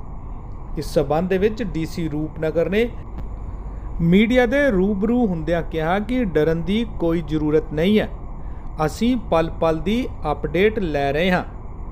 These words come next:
ਅੱਜ ਭਾਖੜਾ ਡੈਮ ਤੋਂ ਚਾਰ ਕੰਟਰੋਲ ਗੇਟ ਖੋਲ੍ਹੇ ਗਏ ਹਨ, ਜਿਨ੍ਹਾਂ ਤੋਂ ਇੱਕ ਤੋਂ ਦੋ ਫੁੱਟ ਪਾਣੀ ਛੱਡਿਆ ਜਾ ਰਿਹਾ ਹੈ। ਤਸਵੀਰਾਂ 'ਚ ਤੁਸੀਂ ਦੇਖ ਸਕਦੇ ਹੋ।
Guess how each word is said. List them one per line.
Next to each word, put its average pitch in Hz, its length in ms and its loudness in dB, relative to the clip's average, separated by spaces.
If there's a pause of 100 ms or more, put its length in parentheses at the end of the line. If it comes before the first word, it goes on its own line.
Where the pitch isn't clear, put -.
(600)
ਅੱਜ 196 180 0 (140)
ਭਾਖੜਾ 175 540 2
ਡੈਮ 147 320 -2
ਤੋਂ 214 200 0 (180)
ਚਾਰ 165 480 2 (580)
ਕੰਟਰੋਲ 160 460 2
ਗੇਟ 190 260 0 (140)
ਖੋਲ੍ਹੇ 175 320 2
ਗਏ 202 200 2
ਹਨ, 170 180 0 (400)
ਜਿਨ੍ਹਾਂ 156 340 -2
ਤੋਂ 220 240 0 (100)
ਇੱਕ 165 240 -6
ਤੋਂ 214 280 0 (180)
ਦੋ 147 160 4
ਫੁੱਟ 160 280 -4
ਪਾਣੀ 156 400 0 (580)
ਛੱਡਿਆ 151 400 2
ਜਾ 139 240 2
ਰਿਹਾ 175 160 4
ਹੈ। - 120 -4 (640)
ਤਸਵੀਰਾਂ 147 420 -2
'ਚ 208 120 -4
ਤੁਸੀਂ 196 320 -2
ਦੇਖ 143 320 2
ਸਕਦੇ - 300 6
ਹੋ। 165 80 6